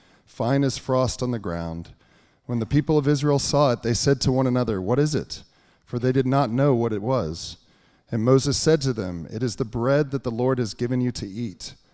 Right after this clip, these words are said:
This is what the Lord had commanded. Gather of it, each one of you, as much as he can eat. You shall each take an omer, according to the number of persons that each of you has in his tent."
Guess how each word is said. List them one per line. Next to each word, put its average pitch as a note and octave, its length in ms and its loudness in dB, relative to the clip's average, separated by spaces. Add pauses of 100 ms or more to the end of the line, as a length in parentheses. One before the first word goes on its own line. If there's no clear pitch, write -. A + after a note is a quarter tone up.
(140)
This A#2+ 180 -2
is B2 140 0
what B2+ 100 0
the C#3 80 2
Lord B2 300 4
had B2 160 0
commanded. C3+ 640 0 (500)
Gather C3 400 4
of A#2 140 0
it, G2 260 -6
each C3+ 300 -4
one B2+ 180 0
of A#2+ 100 -2
you, G2 220 -4
as F#2 140 -6
much B2+ 260 0
as C3 160 -4
he B2+ 120 -2
can A2+ 180 -4
eat. F#2 340 -8 (500)
You A2+ 120 -2
shall B2 260 0
each C3+ 320 -2
take C3 320 2
an A2 160 -4
omer, G2+ 540 -4
according C#3 460 0
to - 100 -8
the C3+ 100 2
number C3 240 0
of B2 160 -6
persons A2+ 480 -6
that A2+ 140 -6
each B2+ 220 -4
of B2+ 100 -6
you B2+ 140 0
has G2+ 340 -2
in A2+ 80 -8
his G#2 160 -8
tent." A#2+ 420 -8